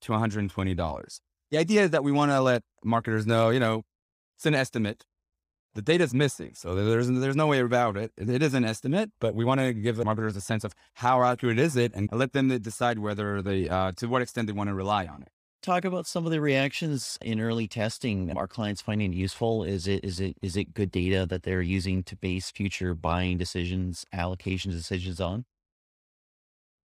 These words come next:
Speaker 1: So I think the reactions have been pretty good. For the most part, we are able to get fairly low confidence intervals, which means that it's actually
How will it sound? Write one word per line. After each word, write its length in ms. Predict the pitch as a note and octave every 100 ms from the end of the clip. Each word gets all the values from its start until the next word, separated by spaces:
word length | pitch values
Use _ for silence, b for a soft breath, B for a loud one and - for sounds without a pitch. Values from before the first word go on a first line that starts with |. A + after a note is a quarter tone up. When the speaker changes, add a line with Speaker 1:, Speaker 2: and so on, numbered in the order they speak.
| _ _
Speaker 1:
So 320 | - D3+ D3
I 100 | C#3
think 200 | F3+ G3
the 220 | F3 D3
reactions 400 | B2+ B2 C3 C3
have 100 | A2+
been 160 | A2 G#2+
pretty 240 | - G#2+
good. 400 | F#2+ G#2+ C#3+ D#3+ -
For 180 | -
the 100 | A2+
most 460 | A#2 A#2 C3 D#3+ -
part, 240 | D#3 C#3+
we 220 | A#2 A2+ A2
are 200 | A2+ A2
able 280 | A2 G#2
to 120 | G2+ G2+
get 300 | F#2 G2+ F#2+ _
fairly 600 | _ - G#2 G#2 G2 F#2+ -
low 320 | F#2 G2 G#2 A2+
confidence 580 | - G#2+ A2 A#2+ B2+
intervals, 600 | - C3 C#3 D#3 F3+ - _
which 200 | F#2+ G2+
means 380 | G#2 G#2+ G#2+ - _ _ _
that 160 | - G2+
it's 160 | G2 -
actually 320 | F#2+ -